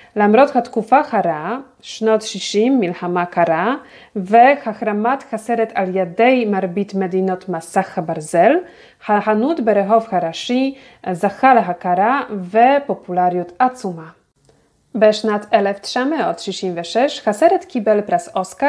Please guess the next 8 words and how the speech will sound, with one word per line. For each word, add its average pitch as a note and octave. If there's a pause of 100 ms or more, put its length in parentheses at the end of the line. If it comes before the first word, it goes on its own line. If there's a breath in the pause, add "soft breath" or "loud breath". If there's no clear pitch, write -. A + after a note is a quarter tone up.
(120)
בקטגוריית, G3 (340 loud breath)
אה, F#3
הסרט F3+
הזר F#3+ (120)
הטוב C4+
ביותר. E3+ (600)
אידה G3
קמינסקה F3